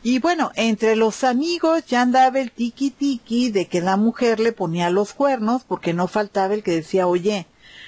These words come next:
yo vi a la mujer de fulano de tal que salió del cine así y así y asado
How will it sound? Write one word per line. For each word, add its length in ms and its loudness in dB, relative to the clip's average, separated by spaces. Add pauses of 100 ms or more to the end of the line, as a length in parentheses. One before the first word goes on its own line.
(180)
yo 240 2
vi 160 2
a 80 0
la 140 2
mujer 560 0
de 200 2
fulano 500 -2
de 120 2
tal 320 -4
que 120 0
salió 400 -2
del 200 0
cine 480 0
así 240 -4
y 100 0
así 300 -4
y 80 2
asado 720 -2